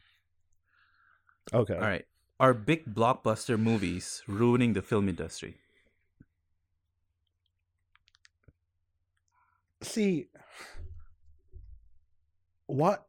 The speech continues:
Speaker 1: what is considered a big blockbuster movie, right?
Speaker 2: Okay, let
Speaker 1: For
Speaker 2: me, let me
Speaker 1: example,
Speaker 2: narrow
Speaker 1: like,
Speaker 2: it down. Let me
Speaker 1: Matrix.
Speaker 2: narrow it down. Are, um, let's say a big company, their movies flooding the,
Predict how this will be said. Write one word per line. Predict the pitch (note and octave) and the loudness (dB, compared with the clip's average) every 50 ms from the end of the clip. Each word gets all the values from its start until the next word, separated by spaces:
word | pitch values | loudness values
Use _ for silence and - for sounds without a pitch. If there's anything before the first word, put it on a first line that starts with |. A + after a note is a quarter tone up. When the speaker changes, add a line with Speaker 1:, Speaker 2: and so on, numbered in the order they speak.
| _ _ - | _ _ -12
Speaker 1:
what | - C3+ C#3+ E3 G3 | -6 -2 0 2 2
is | G#3+ G3 - - | 2 0 0 -2
considered | - D#3 C#3+ - - D3+ C3 D3 A#2+ A#2+ | -2 -2 -2 0 0 0 2 2 2 2
a | A#2 | 0
big | G#2+ A#2 B2 A#2+ A2 G#2 G#2+ | 0 2 2 2 2 2 0
blockbuster | A#2 A#2 G2+ G2+ - - - G#2+ F#2+ - - - G2+ | 0 2 2 0 0 -4 -6 -6 -6 -6 -6 -8 -6
movie, | G#2 G#2+ G#2 G2 G2 F#2 | -4 -4 -6 -6 -8 -10
right? | E2 E2+ F2 - | -8 -4 0 0
Speaker 2:
Okay, | D#3+ D3+ - A#2 | 2 2 2 2
let | B2+ D#3+ F#3+ | 2 4 4
Speaker 1:
For | D3 | 4
Speaker 2:
me, | C3 | 4
let | B2+ - | 6 6
me | C#3 C#3+ C#3 | 6 6 6
Speaker 1:
example, | C#3 - C3 | 6 4 6
Speaker 2:
narrow | C3+ C#3 C#3 C#3+ | 6 6 6 6
Speaker 1:
like, | C#3 B2 C3 | 4 4 4
Speaker 2:
it | C3 | 4
down. | F#2+ F2+ F2+ | 2 2 2
Let | G#2 - | 2 2
me | D3 C#3 | 4 4
Speaker 1:
Matrix. | B2+ | 4
Speaker 2:
narrow | A#2 A#2 A2+ A2 | 4 4 4 2
it | G#2+ F#2 | 2 0
down. | F2 E2+ E2+ D#2+ - G2+ - _ _ _ _ _ _ _ _ _ - - - - - - - _ - | -2 -6 -6 -8 -10 -14 -18 _ _ _ _ _ _ _ _ _ -20 -20 -20 -20 -20 -20 -14 _ 4
Are, | B2 C3 C3+ C3 A#2+ A2+ - _ _ _ _ _ _ _ - _ _ _ - | 6 6 6 6 4 2 -2 _ _ _ _ _ _ _ -20 _ _ _ -2
um, | - B2 B2 A#2 A2+ G#2 F2+ F#2 D#2+ - _ - _ _ _ _ _ _ - _ _ - - - - - - _ - - - - _ - | 2 2 4 4 2 2 -2 -4 -10 -12 _ -20 _ _ _ _ _ _ -20 _ _ -20 -20 -20 -20 -20 -20 _ -20 -20 -20 -20 _ -8
let's | - B2 C#3 C#3+ - | -4 -2 -2 0 2
say | F3 | 2
a | C#3 A2 | 2 2
big | B2+ G2 A#2+ B2+ - - | 2 2 0 0 0 0
company, | - A#2+ A2 A2 - F#2+ E2+ E2 E2 - _ _ _ _ _ _ _ _ _ _ _ _ - | -2 0 0 0 0 -2 -2 -4 -8 -10 _ _ _ _ _ _ _ _ _ _ _ _ -20
their | - G#2+ G2+ A#2+ B2+ D3+ D3+ | -14 -6 0 2 4 4 4
movies | C#3 C3 C3 B2+ A2+ A2+ F#2+ F#2 F#2 F#2+ - - - - - _ _ _ _ _ _ _ _ _ _ _ _ | 2 2 0 0 0 0 0 -2 -2 -6 -8 -10 -12 -12 -16 _ _ _ _ _ _ _ _ _ _ _ _
flooding | - - - D3 C#3+ C#3 C#3 C3+ A#2+ A2 G#2 G2 F#2+ | -20 -8 0 4 6 6 8 6 6 4 2 2 2
the, | A2 G#2 G2 F#2+ F2+ E2+ E2 C#2+ | 4 4 4 4 4 2 0 -2